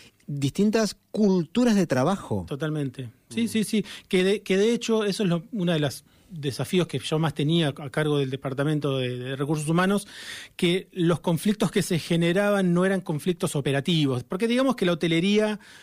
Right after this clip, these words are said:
Speaker 2: más de lujo, menos de lujo, la hotelería funciona similar en todo el mundo.
Speaker 1: Claro.
Speaker 2: Este, tenés el área de recepción, el spa, cada uno sabe qué tareas tiene que hacer.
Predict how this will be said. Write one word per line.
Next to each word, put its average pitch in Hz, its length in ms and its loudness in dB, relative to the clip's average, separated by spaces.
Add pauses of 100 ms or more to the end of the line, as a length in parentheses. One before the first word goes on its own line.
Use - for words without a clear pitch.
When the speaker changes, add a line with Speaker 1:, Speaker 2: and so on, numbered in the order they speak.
(140)
Speaker 2:
más 185 360 2
de 180 80 2
lujo, 180 260 2
menos 180 180 4
de 160 80 4
lujo, 175 220 2
la 160 60 2
hotelería 156 420 2
funciona 165 640 0
similar 156 500 0
en 151 100 0
todo 143 120 0
el 135 80 2
mundo. 113 340 -6
Speaker 1:
Claro. 107 460 -2
Speaker 2:
Este, 135 400 -4
tenés 131 240 -2
el 139 80 0
área 135 180 0
de 131 60 -2
recepción, 170 480 0
el 139 120 0
spa, 175 360 -2
cada 147 140 -2
uno 143 120 0
sabe 143 200 -2
qué 147 100 -4
tareas 139 220 -2
tiene 135 180 -4
que 131 100 -6
hacer. 127 240 -6